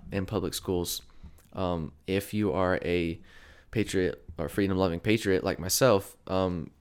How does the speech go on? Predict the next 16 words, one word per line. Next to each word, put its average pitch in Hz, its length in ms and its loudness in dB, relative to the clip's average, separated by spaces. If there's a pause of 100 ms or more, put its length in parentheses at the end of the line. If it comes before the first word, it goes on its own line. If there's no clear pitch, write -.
I 98 60 -2
think 101 240 -2
you 101 60 2
would 92 100 0
be 87 80 -2
shocked 98 300 -2
at - 60 -4
some 95 180 -2
of 80 60 -4
the 98 80 -6
things 85 200 -6
that 90 140 -4
they're 92 100 -4
taught 98 380 -2
in 87 240 -4
school. 95 440 -2